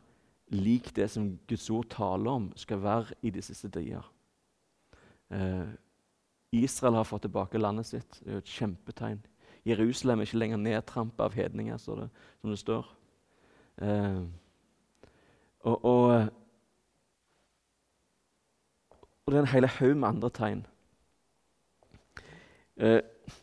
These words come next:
jeg så nettopp en dok-, dokumentar på, eh, Viasat History, tror jeg det var. Eh, og,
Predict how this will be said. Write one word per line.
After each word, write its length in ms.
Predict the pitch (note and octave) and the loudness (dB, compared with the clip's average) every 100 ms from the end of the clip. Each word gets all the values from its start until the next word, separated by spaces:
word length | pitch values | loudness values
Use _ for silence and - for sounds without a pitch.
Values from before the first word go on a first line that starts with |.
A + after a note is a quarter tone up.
| _ - - - - | _ -20 -20 -20 -12
jeg 80 | B2+ | 2
så 160 | D3 | 6
nettopp 320 | D3 C#3+ A#2 B2+ | 8 6 6 4
en 140 | A#2 | 6
dok-, 240 | A#2 A2 - | 4 0 -4
dokumentar 640 | C3 C3 A#2 - A2+ C#3 A#2+ - | -4 0 -2 2 4 4 2 0
på, 160 | A#2 A2+ A2+ | 2 4 2
eh, 920 | G#2 F#2+ G2+ C3 - - - - G#2+ A2 - _ _ _ _ _ _ _ _ - G#2 | 0 -2 -8 -16 -20 -16 -14 -14 -14 -16 -20 _ _ _ _ _ _ _ _ -14 -6
Viasat 540 | F#2+ A#2+ A#2+ A#2+ - | 2 2 2 -2 -4
History, 460 | C3 - - A2 F#2+ | -4 -4 -4 -2 -2
tror 140 | G#2+ | -2
jeg 80 | G2 | -4
det 80 | F2 | -4
var. 100 | G2 G2+ _ _ _ _ _ _ _ - _ - - - - - | -6 -10 _ _ _ _ _ _ _ -20 _ -20 -20 -20 -20 -10
Eh, 400 | - G#2 G2+ G2 F#2+ F#2+ - - - - _ _ _ - | -4 -2 0 -2 -4 -10 -18 -20 -20 -20 _ _ _ -2
og, 160 | G#2 | 0